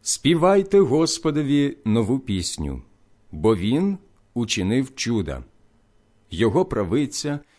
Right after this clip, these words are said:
і його святе рамено дали йому перемогу. Господь явив своє спасіння, перед очима в народів явив він свою справедливість.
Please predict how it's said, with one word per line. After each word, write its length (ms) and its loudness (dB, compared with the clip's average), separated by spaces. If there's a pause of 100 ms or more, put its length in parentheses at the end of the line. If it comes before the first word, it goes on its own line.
(140)
і 120 0
його 260 2
святе 440 -2
рамено 600 2 (280)
дали 460 2
йому 460 2 (160)
перемогу. 760 -2 (1040)
Господь 580 0
явив 640 2
своє 460 0
спасіння, 840 -2 (320)
перед 260 4
очима 460 2
в 120 0
народів 840 2
явив 680 2
він 240 0
свою 500 -4
справедливість. 1120 -4